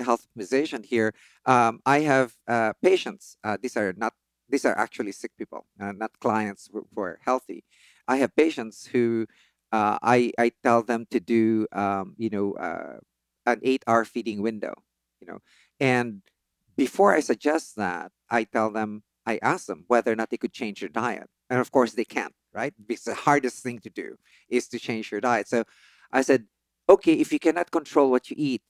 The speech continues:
can you control the time that you eat it?" "Oh, that's easy for me." So if you present it that way, it's like, "Yeah, I can control my time. You know, I can limit my eating in twelve hours." "Okay, you know, uh, if you can limit it for twelve hours, then let's start with that." And then,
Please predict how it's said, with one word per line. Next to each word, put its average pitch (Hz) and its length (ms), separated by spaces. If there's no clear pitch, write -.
can 123 160
you 127 80
control 123 400
the 113 80
time 110 320
that 104 160
you - 100
eat 113 200
it?" 87 100
"Oh, 180 220
that's - 220
easy 135 240
for 98 180
me." - 120
So - 140
if - 120
you 147 100
present 196 340
it 170 80
that 151 160
way, 123 440
it's - 100
like, 131 140
"Yeah, - 160
I 156 80
can 143 140
control 110 260
my 85 120
time. - 280
You 110 80
know, 98 160
I 143 120
can 127 400
limit 139 340
my 120 100
eating 113 360
in 104 320
twelve 127 240
hours." 98 400
"Okay, 175 440
you 117 100
know, 120 260
uh, 110 260
if - 140
you 113 80
can 120 80
limit 139 220
it - 40
for 127 120
twelve 120 260
hours, 117 300
then 107 140
let's 107 140
start 101 240
with 95 140
that." - 300
And 120 100
then, 127 180